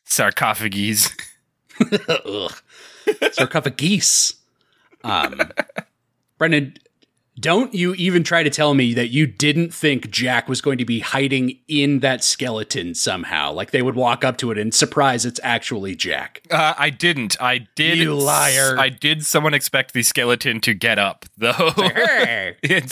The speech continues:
Speaker 2: out
Speaker 1: start
Speaker 2: of my
Speaker 1: swinging that
Speaker 2: tomb.
Speaker 1: axe around, yeah.
Speaker 2: Get out of my tomb, you ingrates. I'm trying to have my eternal rest, see?"
Speaker 1: <laughs>
Speaker 2: Not sure why they talk like that. I guess that's kind of what I think of skeleton voice.
Speaker 1: That's how skeletons talk, yeah.
Speaker 2: Yeah. Um,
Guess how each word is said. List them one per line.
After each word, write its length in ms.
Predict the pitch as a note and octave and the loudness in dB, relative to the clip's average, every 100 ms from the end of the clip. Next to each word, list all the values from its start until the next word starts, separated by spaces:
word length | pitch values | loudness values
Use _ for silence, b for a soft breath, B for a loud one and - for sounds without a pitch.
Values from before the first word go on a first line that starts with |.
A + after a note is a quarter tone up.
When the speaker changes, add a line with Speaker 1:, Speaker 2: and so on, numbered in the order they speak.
| D#4 | 0
Speaker 2:
out 40 | C#4+ | 2
Speaker 1:
start 180 | C4+ | 2
Speaker 2:
of 80 | B3+ | 2
my 440 | A3 G#3+ G3+ F#3 F#3+ | 2 2 4 4 2
Speaker 1:
swinging 600 | - - D#3 D#3 D3+ C3+ | 2 2 2 2 2 2
that 120 | C3 | 4
Speaker 2:
tomb. 40 | B2+ | 4
Speaker 1:
axe 340 | C3 C#3 - | 2 0 0
around, 460 | A#2+ A2 A2 A2 A#2 | 2 4 4 2 2
yeah. 240 | A#2 A2+ - B B B B B | 2 2 -2 B B B B B
Speaker 2:
Get 120 | C#4+ | 0
out 140 | C#4 C4+ | 2 2
of 60 | |
my 160 | B3+ A#3+ | 0 0
tomb, 420 | - C4+ C#4 G#3+ | 0 2 2 2
you 80 | D3+ | 4
ingrates. 560 | D3 D3+ D3 F3+ G#3+ G3 | 4 2 2 2 2 0
I'm 140 | F3 | 0
trying 340 | D3+ C#4 B3 | 0 2 2
to 80 | F3 | 0
have 220 | F3 A3 | 0 2
my 140 | D4 D3+ | 2 0
eternal 500 | C#3+ - C#4 F#3 E3 | -2 -2 0 2 2
rest, 480 | A#3 C4 C3 - - | 0 0 -2 -4 -4
see?" 540 | - C3+ A#2 A2 D3+ A3 - | -2 -2 -2 -2 -2 -4 -8
Speaker 1:
<laughs> 1600 | - - - - - _ _ _ _ _ _ _ _ _ _ D3 | -14 -8 -10 -8 -10 _ _ _ _ _ _ _ _ _ _ -2
Speaker 2:
Not 140 | C3 | 0
sure 180 | - C3+ | 2 2
why 120 | A#2+ | 2
they 120 | F#2 | 0
talk 240 | - G#2+ - | 0 -2 -2
like 160 | F2+ | -6
that. 140 | - F2+ | -2 -2
I 80 | A2+ | 0
guess 140 | E3+ | 2
that's 180 | E3+ C#3 | 0 0
kind 160 | D3 B2 | 0 0
of 80 | |
what 120 | A#2 G2 | 0 -2
I 80 | |
think 200 | - A#2+ | -2 -4
of 100 | E2+ | -2
skeleton 480 | - - G#2+ G#2 B2+ | -2 -2 -4 0 0
voice. 380 | A2 A#2+ C3+ - | 0 0 0 -4
Speaker 1:
That's 120 | - | -2
how 100 | D3 | -2
skeletons 520 | C#3 B2 A2+ A2 A2 | 0 2 2 0 -4
talk, 280 | - A2+ A2 | 0 0 0
yeah. 160 | A#2 A#2 _ - | -2 -2 _ -8
Speaker 2:
Yeah. 120 | C#3+ - _ _ b b b b b b b | -8 -8 _ _ b b b b b b b
Um, 440 | B2+ A2 D#2+ C#2+ | -2 0 -2 -6